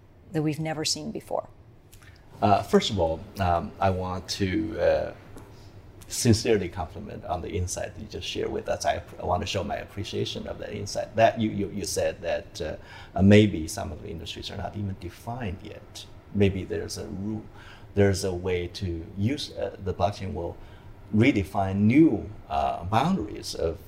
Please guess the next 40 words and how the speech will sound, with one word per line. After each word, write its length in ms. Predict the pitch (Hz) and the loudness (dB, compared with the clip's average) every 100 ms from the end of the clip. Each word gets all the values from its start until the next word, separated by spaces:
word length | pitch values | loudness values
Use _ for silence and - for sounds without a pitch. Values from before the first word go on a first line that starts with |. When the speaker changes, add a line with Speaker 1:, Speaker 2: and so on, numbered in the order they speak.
| 87 | -4
Speaker 2:
uh, 100 | 80 | 0
what 200 | 90 95 | 0 0
an 60 | |
industry, 480 | 107 160 113 - - | 0 -4 -6 -8 -6
what 160 | 92 90 | -4 -4
a 40 | |
particular 400 | - 98 104 101 | -4 -6 -6 -4
industry 360 | 110 104 - 104 | -6 -6 -8 -10
actually 260 | 101 107 | -8 -10
means. 400 | 117 151 - - - - - - | -8 -8 -8 -12 -16 -18 -18 -10
I 60 | 113 | -6
think 160 | 139 101 | -2 0
that's 180 | 101 | -2
a 40 | 98 | -4
great 300 | - 110 - | -2 -2 -2
insight. 600 | 98 - - - - - - | -6 -6 -8 -10 -14 -18 -4
Um, 420 | 90 92 90 90 101 - - - | 0 0 0 -6 -10 -14 -12 0
I 80 | 95 | 4
would 200 | 98 - | 4 4
apply 300 | - - 196 | -2 -2 -2
that 200 | - - | -2 -8
insight, 640 | 220 - - - - - - | -10 -8 -6 -8 -8 -12 -6
uh, 360 | - - - - - - - | -2 -2 -4 -8 -16 -14 -2
onto 640 | 95 98 - 95 80 76 | 0 0 -2 -2 -2 -4
the 280 | - 82 78 | -6 -6 -4
smart 320 | - - - | -4 -4 -6
city 320 | - 104 - - | -8 -10 -10 -10
that 220 | 113 120 - | -6 -6 -6
we're 140 | 90 | -8
building. 480 | - 85 - - - - - - - - - - | -4 -4 -4 -8 -14 -16 -18 -18 -18 -18 -18 2
Um, 360 | 107 104 104 - - - - - - | 8 10 8 4 -12 -18 -20 -18 -8
so, 360 | - - - - | 4 4 4 -2
so 320 | - - - - - - - - - - | 0 0 -2 -10 -20 -20 -20 -20 -20 -4
if 120 | 147 127 | 0 4
you 100 | 127 | 4
look 160 | 202 | 4
at 120 | 220 | 4
smart 240 | - 117 110 | 2 0 0
city 240 | 110 - | -2 -6
today, 720 | - - 85 85 71 - - | -6 -6 -4 -2 -2 -4 -8